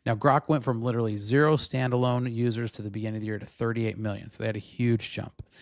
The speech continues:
So the biggest thing that we're seeing across the board is that people,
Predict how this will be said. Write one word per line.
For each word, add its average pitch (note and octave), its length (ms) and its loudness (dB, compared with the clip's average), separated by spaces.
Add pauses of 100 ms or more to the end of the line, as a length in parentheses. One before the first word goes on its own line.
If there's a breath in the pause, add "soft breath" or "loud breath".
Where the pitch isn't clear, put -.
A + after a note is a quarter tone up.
(460 loud breath)
So C#3 160 4
the B2+ 120 4
biggest E3+ 260 6
thing E3 120 4
that D3 80 4
we're B2 100 2
seeing C3+ 240 0
across A#2+ 280 0
the A#2 80 0
board A2 300 0
is G#2 140 -6
that G#2+ 140 -6
people, B2+ 500 -2